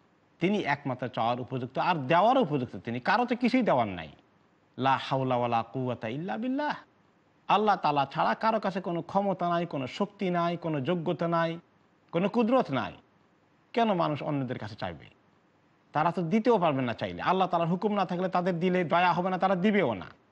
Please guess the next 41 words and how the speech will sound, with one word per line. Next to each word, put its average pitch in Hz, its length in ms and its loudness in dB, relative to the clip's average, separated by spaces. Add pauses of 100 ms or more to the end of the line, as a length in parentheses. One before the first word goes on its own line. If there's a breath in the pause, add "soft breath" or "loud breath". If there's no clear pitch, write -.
(560)
আর 143 140 2
এমন 165 140 4
সময় 175 220 -2
তারা 175 140 0
দিতে 185 280 2
চাইলে, 175 260 0
উপকার 170 260 0
করতে 165 280 -4
চাইলে 170 180 0
করতে 170 240 -4
পারবে 165 360 2
না। 87 180 -6 (600)
অসুস্থ 139 400 -4
রোগী 135 440 -2 (540)
দশটা 143 380 -2
ডাক্তার 135 320 -2
আনলেও 139 400 0
ভালো 143 240 -4
করতে 147 220 -8
পারবে 101 260 -4
না। - 300 -16 (220)
আর 127 100 -4
আল্লাহ 135 280 0
তাআলা 131 260 0
যদি 131 200 0
বলে 131 220 0
দেন 139 200 0
ভালো 131 220 0
করে 131 200 -4
দেবেন, 143 220 -2
কুন 226 340 -2
ফায়াকুন, 160 640 -2 (540)
তখন 139 240 -2
ভালো 160 280 0
হয়ে 170 120 0
যাবে 170 220 -2
কিভাবে? 175 440 0 (540)
ডাক্তারদের 123 720 -2
মাথায় 120 420 -2
ঢুকিয়ে 139 400 -2
দিবেন 117 440 -2